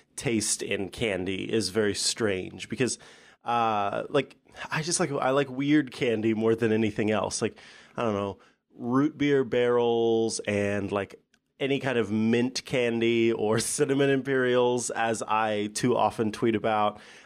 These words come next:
um, and, like, black licorice and, uh,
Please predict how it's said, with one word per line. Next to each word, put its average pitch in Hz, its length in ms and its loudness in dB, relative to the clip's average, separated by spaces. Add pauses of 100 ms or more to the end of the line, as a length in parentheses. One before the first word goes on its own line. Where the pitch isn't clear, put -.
um, 101 680 -2 (200)
and, 113 320 2
like, 104 180 -2
black - 280 -2
licorice 120 840 0
and, 113 400 2
uh, 101 640 0